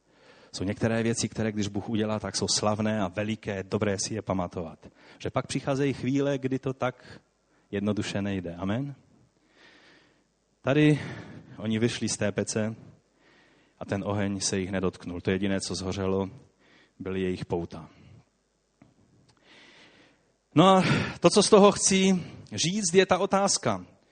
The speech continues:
Jak je to možné, že někteří lidé, že na některé lidi mu-, Bůh může dovolit, že prožijou tak radikální výzvu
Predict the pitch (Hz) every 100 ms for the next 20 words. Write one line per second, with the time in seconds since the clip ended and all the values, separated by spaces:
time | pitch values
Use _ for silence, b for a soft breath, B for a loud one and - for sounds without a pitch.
0 | b b b b _ _ _ 190 233 143
1 | 117 113 95 87 85 95 117 - 127 131
2 | 135 127 143 147 156 - - b b b
3 | b b 143 160 190 202 196 180 185 190
4 | 190 175 170 190 131 175 147 170 233 196
5 | 151 117 170 180 208 202 147 139 165 156
6 | 165 165 156 131 107 131 139 147 143 143
7 | 120 123 120 123 151 160